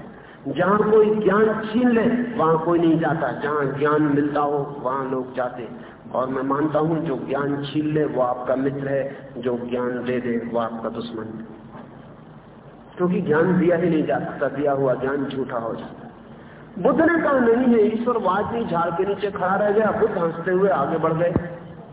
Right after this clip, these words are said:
बुद्ध के साथ एक भिक्षु है आनंद, वो बड़ा हैरान हो गया। बुद्ध ने कह दिया, "बिल्कुल नहीं है,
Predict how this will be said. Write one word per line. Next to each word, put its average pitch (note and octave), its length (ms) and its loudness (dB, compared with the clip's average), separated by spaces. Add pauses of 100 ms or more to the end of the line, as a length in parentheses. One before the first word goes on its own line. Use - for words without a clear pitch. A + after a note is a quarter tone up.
(400)
बुद्ध A#3 240 2
के A#3 80 2
साथ F3+ 320 -2
एक F#3 180 -2
भिक्षु D#3 360 -4
है D3+ 240 -2
आनंद, D#3+ 280 -2 (460)
वो G#3 100 -6
बड़ा A#3+ 160 -2
हैरान D3+ 380 -2
हो D#3 100 -2
गया। E3+ 380 -2 (1300)
बुद्ध C#3 180 -4
ने G#3 160 2
कह E3 160 -2
दिया, F3+ 280 -2
"बिल्कुल - 380 -2
नहीं D3 320 -2
है, - 160 -4